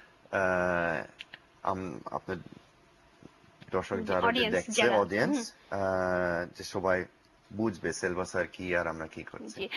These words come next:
Speaker 2: আহ, আমি জানি যে, উম, আপনি দীর্ঘদিন যাবৎ বাংলাদেশে, প্রায় বিশ বছর যাবৎ আছেন, আপনার কেমন লাগছে বাংলাদেশ?
Speaker 1: আমার অবশ্যই খুব ভালো লাগছে।
Speaker 2: এই যে, উম, বাংলা ভাষা আপনি এত শুদ্ধ উচ্চারণে শিখেছেন, আহ, কি ভালোবেসে? এটা আপনার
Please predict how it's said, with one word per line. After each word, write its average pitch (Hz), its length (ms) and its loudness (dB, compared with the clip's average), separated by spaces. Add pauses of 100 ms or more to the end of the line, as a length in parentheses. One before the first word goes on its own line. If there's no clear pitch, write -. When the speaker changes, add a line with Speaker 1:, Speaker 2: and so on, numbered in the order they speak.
(320)
Speaker 2:
আহ, - 40 2
আমি 220 360 4
জানি 226 300 -2
যে, 214 220 0 (100)
উম, 208 300 -2
আপনি 202 300 -6
দীর্ঘদিন 254 500 2
যাবৎ 202 260 0
বাংলাদেশে, 196 600 -4
প্রায় 196 240 -4
বিশ 226 340 0
বছর 202 400 -2
যাবৎ 180 320 0 (460)
আছেন, 196 280 -4
আপনার 233 240 -4
কেমন 269 260 4
লাগছে 190 320 -2
বাংলাদেশ? 123 460 -4 (240)
Speaker 1:
আমার 90 220 0
অবশ্যই 92 420 -2
খুব 104 200 -4
ভালো 85 200 -4
লাগছে। - 400 -10 (240)
Speaker 2:
এই 320 160 6
যে, 311 140 2
উম, 233 360 -2
বাংলা 233 300 2
ভাষা 208 480 -2
আপনি 208 220 -4
এত - 300 -10
শুদ্ধ - 480 -4
উচ্চারণে 226 460 -2
শিখেছেন, - 540 -4 (540)
আহ, - 340 4
কি - 80 -4
ভালোবেসে? 277 580 4
এটা 226 400 2
আপনার 247 240 2